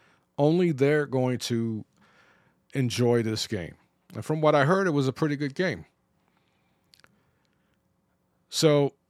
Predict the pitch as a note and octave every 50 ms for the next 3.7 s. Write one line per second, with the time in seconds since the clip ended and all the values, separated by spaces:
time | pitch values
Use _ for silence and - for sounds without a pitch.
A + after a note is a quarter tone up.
0 | _ - - _ _ _ - A#2+ B2 C3+ D3 C3 C#3 D#3 D3+ D3 D#3 F#3+ E3+ D3
1 | C#3+ C3 B2 A#2+ A#2+ A#2+ A2 A#2 C3 C#3+ A#2 B2 A#2+ A#2+ A#2+ C#3 D3 G#2+ A#2+ A#2+
2 | A#2 - C#3 C3+ C3 B2 A2 G#2 A2 A#2+ - - - B2 A2 - A#2+ A2+ A2 G2
3 | - - - D3+ E3+ F#3 D3+ - B2+ A#2 A#2 B2 A#2+